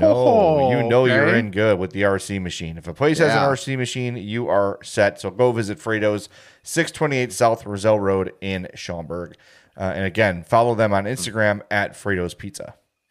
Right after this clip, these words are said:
Speaker 2: So I've been thinking about this.
Speaker 1: Yes.
Speaker 2: Of, I don't know how long, like, when to, uh, bring out,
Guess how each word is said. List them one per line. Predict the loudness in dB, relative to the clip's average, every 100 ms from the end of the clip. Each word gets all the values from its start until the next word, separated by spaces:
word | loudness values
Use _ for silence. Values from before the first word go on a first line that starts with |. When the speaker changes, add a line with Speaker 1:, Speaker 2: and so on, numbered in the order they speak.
| _ _ -10
Speaker 2:
So | 0 4 4 2 -2 -6 _ _ _ _ _ -4
I've | -2 -2
been | -4
thinking | -2 -2 0 -2
about | 0 -2 -2
this. | -8 -8 -10 -14 -8
Speaker 1:
Yes. | -6 -6 -8 -4 0
Speaker 2:
Of, | 2 2 0 -2 -4 -10 _ _ _ _ _ _ _ _ -2
I | 0 0
don't | 2 2 2 0
know | 2 2 2 0 -4 -6 -12 _ _ _ -20 _ _ _
how | -6 0 2 2
long, | 2 4 4 4
like, | 2 0
when | -2 0 2 2 0 -2
to, | -4 -2 2 4
uh, | 4 2 -2 -4
bring | -6 -2 0 0
out, | -2 0 -2